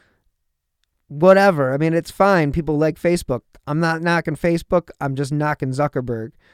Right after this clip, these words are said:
because he is a tyrant. And if you see any of his testimony or you read this book or have watched The Social Network, then you understand where I'm coming from.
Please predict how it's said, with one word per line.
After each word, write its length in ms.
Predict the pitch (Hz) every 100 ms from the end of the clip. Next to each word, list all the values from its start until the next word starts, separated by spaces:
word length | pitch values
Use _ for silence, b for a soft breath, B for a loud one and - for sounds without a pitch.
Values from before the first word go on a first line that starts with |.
| b
because 460 | 135 143 131 120 - _ _ _ -
he 460 | 127 165 160 156 -
is 420 | 147 135 131 127
a 40 | 147
tyrant. 580 | - 165 175 135 113 - -
And 300 | 139 139 131
if 160 | -
you 80 | 147
see 260 | - 175 165
any 200 | 156 151
of 100 | 139
his 120 | 135
testimony 720 | - 160 160 156 151 151 143 B B 139 123
or 100 | 147
you 160 | 151
read 480 | 139 139 170 214 180
this 160 | 165 147
book 480 | - 214 180 170 - b b -
or 240 | 156 143 131 131
have 280 | 143 143 131 _ _ -
watched 400 | 127 139 - -
The 80 |
Social 440 | 139 180 208 - 139
Network, 440 | 139 151 156 - - b b b b -
then 400 | 143 151 147 139 b b b
you 240 | 131 170 202
understand 720 | 180 175 - - 156 156 151
where 140 | 135
I'm 120 | 131 131
coming 300 | 220 226 147
from. 360 | 120 98 92